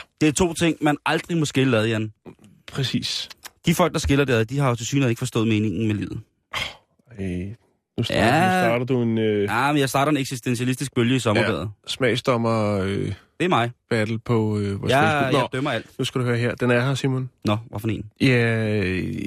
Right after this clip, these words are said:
Speaker 2: jeg ved ikke. Vi skal, det, det, det, det er kunst. Men det er, det er også noget, der er lidt mærkeligt, og så er det også noget, der måske gør, at... Altså, vi har jo snakket om det før, det her med, at folk,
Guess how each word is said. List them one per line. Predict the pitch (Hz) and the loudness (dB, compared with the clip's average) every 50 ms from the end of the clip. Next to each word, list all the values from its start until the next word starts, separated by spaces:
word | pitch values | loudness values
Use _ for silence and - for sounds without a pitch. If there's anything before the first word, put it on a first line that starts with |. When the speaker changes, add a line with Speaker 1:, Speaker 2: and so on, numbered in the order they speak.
| - - 98 98 98 - | -8 -8 -6 -4 0 2
Speaker 2:
jeg | 123 120 | 2 2
ved | 113 - | 2 0
ikke. | - 117 | -2 -2
Vi | 131 | -2
skal, | 165 - 180 | -2 0 0
det, | - 160 151 135 | 0 0 0 0
det, | - 151 131 - - - | -2 -2 -2 -4 -4 -4
det, | 147 127 - | -4 -2 -2
det | - | -4
er | 113 - | -4 -4
kunst. | - 95 - - - - - _ _ _ _ _ _ - | -4 -4 -6 -8 -16 -16 -20 _ _ _ _ _ _ -2
Men | - 127 120 113 | 0 2 2 2
det | 117 123 117 110 | 2 2 2 2
er, | 113 117 | 2 0
det | 113 - 131 120 | 0 0 2 2
er | 113 | 4
også | 113 139 170 175 247 240 | 4 2 2 2 2 2
noget, | 208 165 156 160 180 190 180 _ _ _ _ _ _ _ _ _ _ _ _ _ _ _ _ _ _ _ - | 2 2 2 2 0 -2 -4 _ _ _ _ _ _ _ _ _ _ _ _ _ _ _ _ _ _ _ -10
der | - | -8
er | 101 | -8
lidt | 85 85 - - | -6 -8 -8 -8
mærkeligt, | 92 98 113 143 175 - - 202 190 - - - | -6 -4 -2 -2 -2 -4 -4 -4 -6 -6 -8 -16
og | - - 113 | -12 -8 -6
så | - - 135 | -2 -2 0
er | 143 | 0
det | 160 135 | 2 0
også | 104 127 143 - - | 0 0 -2 -2 -2
noget, | 165 143 147 170 170 | 0 0 0 0 0
der | 185 | -2
måske | 165 147 143 - 151 135 | -2 -2 -4 -4 -6 -2
gør, | - 135 131 147 | 0 2 2 2
at... | 147 - - - 131 143 - _ _ _ _ _ _ _ _ _ _ _ _ _ _ _ _ _ _ _ _ _ _ - | 0 -2 -4 -4 -4 -4 -4 _ _ _ _ _ _ _ _ _ _ _ _ _ _ _ _ _ _ _ _ _ _ -12
Altså, | - 131 139 | -10 -4 0
vi | 151 | 0
har | 151 147 151 | 2 2 2
jo | 151 | 0
snakket | 147 - 180 180 175 170 156 | 0 0 0 0 0 0 -2
om | 139 135 | -2 -2
det | 143 139 | -4 -4
før, | - - 113 92 - | -4 -2 -2 -2 -2
det | 92 - 113 107 | -4 -4 -4 -2
her | 117 101 | 0 0
med, | 101 104 95 101 87 90 | 0 2 2 0 0 -2
at | 95 - | -4 -6
folk, | - - 120 - | -2 -2 -2 -2